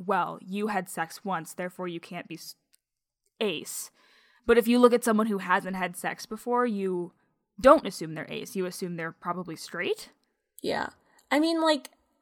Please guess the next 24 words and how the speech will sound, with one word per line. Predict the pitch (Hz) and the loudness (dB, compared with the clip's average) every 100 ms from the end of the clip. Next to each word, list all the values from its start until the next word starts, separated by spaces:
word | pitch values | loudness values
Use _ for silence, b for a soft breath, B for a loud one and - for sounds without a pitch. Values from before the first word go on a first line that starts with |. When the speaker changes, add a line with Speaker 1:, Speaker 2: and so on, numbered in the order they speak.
| _ - | _ -2
Speaker 2:
I | 285 | 0
think | 320 - _ _ _ _ - | 0 -4 _ _ _ _ -10
in, | - 262 254 | 0 0 0
they | 214 233 | 2 4
should, | 233 - 370 285 - 196 - | 4 4 6 4 4 -4 -2
like, | 220 - | -2 0
this | 214 | 0
should | - 311 285 | 2 2 2
happen, | 208 - 202 | 0 -2 0
but | 214 202 - - | 0 0 -2 -6
I | |
think | 233 233 | -6 -2
the | 233 | -4
queer | - 254 277 | -2 0 0
community | - 254 247 220 208 | -2 -2 -2 -6 -6
champions, | - - 202 208 233 202 185 180 | -2 0 0 -2 -2 -2 -2 -2
like, | 190 180 - B B B | -2 -2 -4 B B B
kids | - 233 214 | 0 0 2
that | 220 | 2
are | 214 | 0
quite | 196 - - 202 208 | -2 -4 2 2 2
young | 202 180 185 202 | 0 2 2 0
coming | - - 185 190 | -4 -4 -2 0
out | 175 175 - | 0 0 0